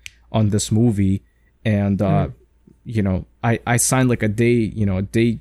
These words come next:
Speaker 1: contract, so it wasn't like I was an extra." Next thing you know, once a year, I get a fucking thousand five hundred dollar check from the
Speaker 2: Yeah.
Speaker 1: movie, you know? Imagine if you're a
Speaker 2: Okay.
Speaker 1: main role.
Speaker 2: Yeah, but you're getting,
Speaker 1: So
Speaker 2: like,
Speaker 1: he might
Speaker 2: ten
Speaker 1: be getting
Speaker 2: grand,
Speaker 1: paid.
Speaker 2: ten, okay, okay.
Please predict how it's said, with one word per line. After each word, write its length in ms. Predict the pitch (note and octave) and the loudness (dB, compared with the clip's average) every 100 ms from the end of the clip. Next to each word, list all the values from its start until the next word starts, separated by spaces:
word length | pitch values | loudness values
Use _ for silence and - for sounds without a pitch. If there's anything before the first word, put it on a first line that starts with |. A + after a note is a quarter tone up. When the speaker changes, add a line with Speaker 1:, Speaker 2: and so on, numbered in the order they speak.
| - | -4
Speaker 1:
contract, 560 | B2 C3 - G2+ G2 | 0 0 0 -2 -2
so 140 | - G2+ | -4 -2
it 40 | |
wasn't 280 | A2 A2 G#2+ | -2 0 -2
like 100 | G#2+ | 0
I 60 | |
was 160 | G#2 G2 | -2 0
an 60 | G2+ | 0
extra." 420 | C3+ - - A2+ - _ _ | 0 -2 -6 -6 -10 _ _
Next 260 | - A#2 - | -2 -2 0
thing 120 | B2+ | 0
you 80 | A2+ | 2
know, 280 | B2+ B2 A2 _ _ _ _ | 2 0 -4 _ _ _ _
once 280 | A2 B2+ - | 0 0 2
a 40 | A#2+ | 2
year, 300 | B2 D3 A2 | 4 2 2
I 80 | |
get 160 | A2 A#2+ | 0 0
a 40 | |
fucking 340 | A2+ A#2+ - A2+ | -2 -2 -2 -2
thousand 320 | A2+ A2 A#2+ | -2 -2 -2
five 200 | A#2 A#2 | -2 0
hundred 220 | A#2+ A#2 A#2+ | 0 0 0
dollar 200 | A#2 A2+ | 0 -2
check 380 | - - - - _ _ _ _ _ - - | -2 -4 -4 -12 _ _ _ _ _ -20 -10
from 160 | - A2+ | 0 2
the 60 | |
Speaker 2:
Yeah. 60 | A2+ | 2
Speaker 1:
movie, 360 | D3+ A2+ F2+ - _ _ _ - | 2 2 -2 -6 _ _ _ -4
you 120 | G2+ | 0
know? 200 | G2+ A#2 - _ - | 0 -2 -6 _ -2
Imagine 360 | A#2+ C#3+ D3 | 0 2 0
if 120 | B2+ - | 0 2
you're 140 | A#2 | 2
a 40 | |
Speaker 2:
Okay. 60 | G#2 | 4
Speaker 1:
main 300 | A2+ B2+ A#2+ | 4 4 2
role. 460 | G2+ A#2+ D#3 A#2 F#2 _ _ _ _ _ _ _ - | 2 4 4 2 -2 _ _ _ _ _ _ _ -6
Speaker 2:
Yeah, 220 | D3+ E3 | -2 0
but 80 | D#3 | 0
you're 120 | D#3 | -2
getting, 140 | D#3+ | 0
Speaker 1:
So 140 | D#3 C3 | 2 2
Speaker 2:
like, 80 | A#2+ | 2
Speaker 1:
he 120 | E3+ | 2
might 160 | E3 | 2
Speaker 2:
ten 80 | D#3 | 2
Speaker 1:
be 60 | D3 | 2
getting 240 | C3 A#2 | 2 0
Speaker 2:
grand, 40 | G#2 | 0
Speaker 1:
paid. 140 | - | -2
Speaker 2:
ten, 260 | D3 D3 C3+ _ _ - G#3 | -2 -8 -12 _ _ -20 -16
okay, 240 | D#3 D3+ B2+ | -14 -12 -14
okay. 240 | C3+ C#3 | -16 -18